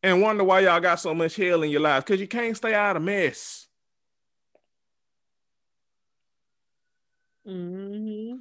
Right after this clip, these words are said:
Speaker 1: Speaking of hell in their lives and mess.
Speaker 2: Uh, also, let me tell you,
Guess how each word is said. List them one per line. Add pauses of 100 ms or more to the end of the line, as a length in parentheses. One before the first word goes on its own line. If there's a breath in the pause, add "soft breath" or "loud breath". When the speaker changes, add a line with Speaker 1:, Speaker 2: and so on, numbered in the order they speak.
Speaker 1:
Speaking
of
hell
in
their
lives
and
mess. (560)
Speaker 2:
Uh, (420)
also,
let
me
tell
you,